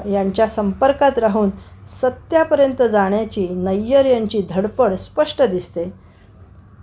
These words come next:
म्हणजेच नेहरू वेडविना प्रकरण ते कारकिर्दीच्या शेवटचे पंतप्रधान मनमोहन सिंग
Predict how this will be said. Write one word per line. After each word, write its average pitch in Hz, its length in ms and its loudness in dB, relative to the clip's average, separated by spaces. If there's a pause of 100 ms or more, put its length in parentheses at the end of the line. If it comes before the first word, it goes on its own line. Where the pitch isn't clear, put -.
(380)
म्हणजेच 254 500 -4
नेहरू 254 520 0
वेडविना 269 480 2
प्रकरण 254 840 -2
ते 240 60 2
कारकिर्दीच्या 240 880 0
शेवटचे 240 600 -2
पंतप्रधान 214 840 -2
मनमोहन 202 560 0
सिंग 208 400 -4